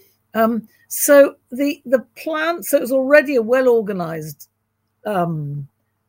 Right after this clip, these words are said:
trade union body, and that's crucial because, um, we're talking here about an initiative that was driven by shop floor workers, and it was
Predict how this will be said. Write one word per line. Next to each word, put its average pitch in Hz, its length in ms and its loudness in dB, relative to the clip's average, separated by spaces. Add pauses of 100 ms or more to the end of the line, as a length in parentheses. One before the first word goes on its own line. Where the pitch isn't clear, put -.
trade 202 220 0
union 180 280 -2
body, 160 300 -4
and 170 120 -6
that's - 280 -4
crucial 202 460 -8
because, 175 460 -10 (540)
um, 180 460 -2 (520)
we're 185 80 -6
talking 220 380 -8
here 196 220 -4
about 180 280 -6
an 180 100 -6
initiative 185 540 -6
that 175 140 -12
was 175 160 -8
driven 190 540 0
by 170 440 -6 (300)
shop - 320 -8
floor 180 300 -6
workers, 170 580 -6
and 175 80 -6
it - 80 -14
was 185 160 -10